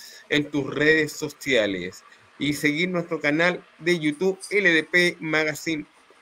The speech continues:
y ya estarás participando. Cuando respondas la segun-, la siguiente pregunta, ¿cuál es el nombre de cada una de las escritoras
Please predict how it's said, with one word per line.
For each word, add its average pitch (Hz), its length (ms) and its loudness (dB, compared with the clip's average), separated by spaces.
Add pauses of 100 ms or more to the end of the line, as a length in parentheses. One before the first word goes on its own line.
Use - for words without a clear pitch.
(440)
y 185 220 -6
ya 170 100 4
estarás 156 600 0
participando. 113 1080 -4
Cuando 156 340 0
respondas 175 560 -2
la 160 180 -2
segun-, 226 680 -4
la 160 80 -6
siguiente 196 540 -2
pregunta, 185 1200 -2 (380)
¿cuál 240 420 4
es 170 240 -2 (120)
el 175 200 -2
nombre 202 320 -4
de 170 200 -6
cada 202 300 0
una 202 220 0
de 190 60 -4
las 170 140 -4 (140)
escritoras 196 640 -4